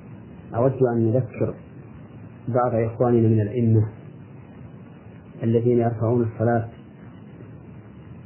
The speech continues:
من مكبر الصوت على المنارات، فإن هذا يحصل به أذية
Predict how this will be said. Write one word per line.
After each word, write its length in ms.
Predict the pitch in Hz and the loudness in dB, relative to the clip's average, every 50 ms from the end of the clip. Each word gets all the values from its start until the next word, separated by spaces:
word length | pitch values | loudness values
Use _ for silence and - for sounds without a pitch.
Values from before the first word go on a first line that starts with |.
| - - | -2 2
من 200 | 120 120 117 120 | 4 4 6 4
مكبر 480 | 117 110 - 123 110 110 110 110 107 107 | 4 2 0 0 0 0 0 0 0 0
الصوت 320 | - 117 117 110 107 110 107 - - | 2 2 2 2 2 -2 -6 -6 -6
على 320 | - 117 113 113 110 104 - - - - - - - - - - - - - - - | -4 -2 -2 -2 -4 -6 -8 -14 -18 -20 -20 -20 -20 -20 -20 -20 -20 -20 -10 -2 2
المنارات، 480 | 123 117 117 117 117 117 117 107 101 - - - - - - - - - - - - - - - - - - - - - - - - - - - - - - - - - - - - - - - - - - - - - - | 4 4 4 4 4 2 0 0 -2 -6 -12 -18 -18 -18 -18 -18 -18 -18 -18 -18 -18 -18 -18 -18 -18 -18 -18 -18 -18 -18 -18 -18 -18 -18 -18 -18 -18 -20 -20 -20 -18 -18 -18 -18 -18 -18 -18 -18 -18 -18 -18 -18 -12 -6 -4
فإن 220 | 117 113 123 120 | -2 0 0 0
هذا 280 | 113 113 123 123 113 117 | 2 2 2 4 4 2
يحصل 340 | 123 113 113 - 113 110 107 | 2 0 -2 -2 0 2 2
به 180 | 113 113 113 | 4 2 2
أذية 480 | - - 117 127 123 113 107 101 101 | 2 2 2 2 2 2 0 -2 -4